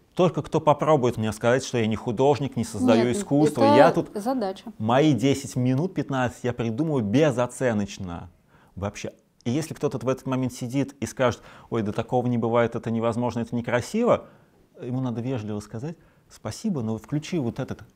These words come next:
Speaker 1: режим жизнедеятельности через пятнадцать минут, а сейчас давай создавать». И мы приходим в разные, например, бизнес-компании,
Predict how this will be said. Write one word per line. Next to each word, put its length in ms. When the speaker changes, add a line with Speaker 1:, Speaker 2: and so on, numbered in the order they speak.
Speaker 1:
режим 520
жизнедеятельности 1200
через 240
пятнадцать 480
минут, 280
а 120
сейчас 400
давай 300
создавать». 640
И 60
мы 120
приходим 600
в 140
разные, 340
например, 220
бизнес-компании, 960